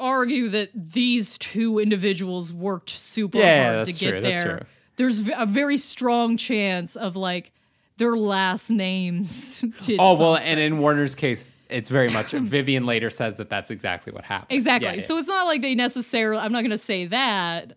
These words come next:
Speaker 1: okay, but this was their career trajectory the entire time.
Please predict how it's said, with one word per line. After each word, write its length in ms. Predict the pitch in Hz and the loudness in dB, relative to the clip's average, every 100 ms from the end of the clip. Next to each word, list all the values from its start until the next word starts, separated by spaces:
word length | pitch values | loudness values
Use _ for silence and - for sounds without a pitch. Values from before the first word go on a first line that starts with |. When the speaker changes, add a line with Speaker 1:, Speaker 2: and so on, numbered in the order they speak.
| 214 | -10
Speaker 1:
okay, 600 | 214 - 185 165 165 196 _ _ _ _ _ | -8 -4 -4 -4 -8 -14 _ _ _ _ _
but 580 | 233 233 226 214 208 196 - _ _ _ _ 240 | -2 2 2 2 0 -6 -14 _ _ _ _ -6
this 300 | 214 330 240 | -2 -2 0
was 420 | 247 277 247 208 | 0 0 0 -2
their 280 | 262 240 226 | -2 -2 -4
career 540 | - 247 240 233 226 | -6 -4 -2 -2 -4
trajectory 840 | - 233 202 214 - 208 196 190 | -4 -4 -2 -4 -4 -6 -4 -4
the 220 | 180 202 202 | -4 -4 -4
entire 380 | 190 190 180 | -4 -6 -6
time. 720 | 170 - 214 190 165 160 165 | -8 -8 -4 -4 -4 -8 -12